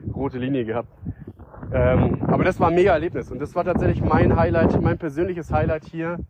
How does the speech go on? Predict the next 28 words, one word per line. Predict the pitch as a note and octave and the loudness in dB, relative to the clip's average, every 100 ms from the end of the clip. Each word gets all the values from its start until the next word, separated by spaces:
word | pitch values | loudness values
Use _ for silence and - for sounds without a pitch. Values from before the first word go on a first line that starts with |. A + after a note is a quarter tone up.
| _ - | _ -8
als | C3+ C#3+ | -2 0
ich | - | 2
da | C#3+ | 2
diese | - - | 2 4
kleinen | - C#3+ - | 4 4 4
Babyschildkröten | - - - - C3+ A#2+ | 4 2 0 -4 -6 -6
reintun | A#2+ A#2+ A#2+ | -8 -8 -10
konnte. | B2 B2+ | -10 -6
Weil | C3+ C3+ | -6 -6
ich | D3+ | -6
wusste | G3 D#3 | -8 -4
so, | C#3 D#3 - - - | -2 -2 -4 -12 -6
immer | F#3+ G3+ | 0 2
wenn | F#3+ | 0
ich | E3+ | 0
mal | E3 | -2
einen | D#3+ | 0
schlechten | - - - | 2 4 4
Tag | - - C#3 | 4 4 2
haben | C#3 | 0
werde | C3+ C3+ | 0 0
in | - | 0
Deutschland | C3+ - D3+ | -2 -4 -8
und | B2 - | -4 2
die | |
werden | - D#3 | 2 4
kommen, | - E3 - - - - - - - | 2 2 0 -2 -6 -10 -6 0 4
ähm, | - C3+ | 4 0